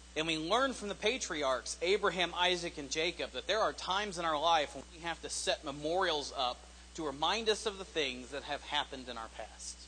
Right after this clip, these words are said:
In fact, it is Abraham, if you read through the Old Testament, almost everywhere he stopped and laid his head, he put a memorial up. God said, "Go to Bethel."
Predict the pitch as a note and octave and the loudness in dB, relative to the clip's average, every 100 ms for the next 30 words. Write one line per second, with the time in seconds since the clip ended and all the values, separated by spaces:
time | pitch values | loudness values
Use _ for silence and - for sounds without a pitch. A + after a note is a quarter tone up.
0 | - - - - - - - - - C#3+ | -18 -18 -18 -18 -18 -18 -18 -18 -6 -4
1 | D3+ G#3+ A3+ A3 G3+ F#3 - - A3 A#3+ | 2 6 6 6 2 2 0 4 4 8
2 | G#3+ F#3 E3 D#3+ F#3 F3+ G3 A3+ - G3+ | 6 6 4 2 -4 -4 -2 -2 -2 -4
3 | F3+ F3+ E3+ G3 A3 - E3 D#3+ - A3 | 0 2 2 4 4 4 -2 -6 2 4
4 | A#3+ - A3 G3+ G3 G3 G3+ - A#3 G3+ | 6 6 4 4 4 4 6 4 6 4
5 | G3 G3 G3 G3+ E3 - A#3+ G3+ A3+ B3 | 4 2 4 4 0 0 4 4 2 0
6 | F#3+ G#3 A#3 C#4 C#4+ F3 A2+ F#2+ - - | 0 2 2 4 4 2 0 -8 -12 -18
7 | - - - - - - - - - - | -18 -18 -18 -18 -18 -18 -18 -18 -18 -18
8 | - - E3+ G3 G#3 G3 F3 G#3 F#3 G3+ | -10 4 8 8 6 4 8 8 8 8
9 | G#3+ - | 8 6